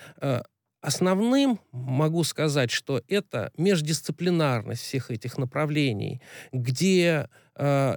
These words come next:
генетика ра-, э, функционирует наряду с цитологией, с гистологией, с математикой, с физикой, с психологией, с самыми разными науками. То есть, э, вот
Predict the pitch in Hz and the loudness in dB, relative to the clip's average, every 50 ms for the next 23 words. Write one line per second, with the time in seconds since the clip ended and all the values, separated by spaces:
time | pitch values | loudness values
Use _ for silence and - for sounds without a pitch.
0 | - 156 135 170 190 208 220 214 - 170 - - 147 143 147 139 - 147 147 143 | -2 0 0 2 4 4 4 4 2 0 -4 -2 0 0 0 0 0 0 2 2
1 | 139 139 139 131 123 110 - - - - - _ _ _ _ - - _ _ _ | 4 4 4 2 2 0 -4 -6 -10 -12 -14 _ _ _ _ -20 -20 _ _ _
2 | _ - - 175 160 131 - - 165 156 170 190 196 185 175 165 151 - 151 143 | _ -4 0 0 0 0 0 0 2 2 4 4 4 4 4 2 0 0 0 2
3 | 139 147 143 139 165 185 165 143 123 - - - - - _ _ _ _ _ _ | 2 2 2 4 4 4 4 4 2 2 -2 -2 -6 -8 _ _ _ _ _ _
4 | _ - - - 226 - - 185 175 156 147 147 151 147 143 127 110 123 127 123 | _ -6 0 0 0 2 2 2 2 4 4 4 4 4 2 0 -2 -2 -2 0
5 | 123 120 110 113 120 180 196 - - - 190 175 165 151 151 151 143 131 120 113 | 0 0 0 0 2 2 2 0 2 0 0 2 2 2 4 4 4 2 0 0
6 | 127 123 117 - - - 127 151 190 180 - 214 208 196 180 165 156 139 131 120 | -2 -2 0 0 0 2 4 4 2 2 2 2 2 2 4 2 2 2 0 0
7 | - 120 110 _ 117 101 82 - _ - - - - - - - - _ - - | -4 -8 -10 _ -8 -10 -10 -10 _ -18 -20 -20 -20 -20 -20 -20 -20 _ -20 -20
8 | - - - - - - - - - 202 208 196 175 143 139 135 - - 120 101 | -10 -6 -4 -4 -4 -4 -6 -2 2 4 4 6 6 4 4 0 0 -2 -4 -4
9 | 98 104 - - _ _ - - - - - - 196 190 - - 190 190 190 190 | -4 -4 -6 -10 _ _ -8 -8 -6 -4 -2 0 0 0 2 4 4 4 4 4
10 | 185 165 143 123 120 120 104 110 110 - - - 196 208 196 185 170 160 156 160 | 4 4 2 0 0 -2 0 0 -2 -2 0 2 2 2 4 2 2 2 2 2
11 | 165 147 151 156 151 147 143 143 139 131 113 104 - 123 117 113 107 - 151 147 | 2 2 2 2 2 2 2 2 2 2 0 0 -2 -4 -4 -4 -2 -2 -2 -2
12 | 135 127 - - - - - - - - - 139 135 127 - 143 143 123 - | -2 -2 -4 -8 -16 -20 -18 -18 -16 -8 -4 -2 0 0 2 0 -2 -2 -2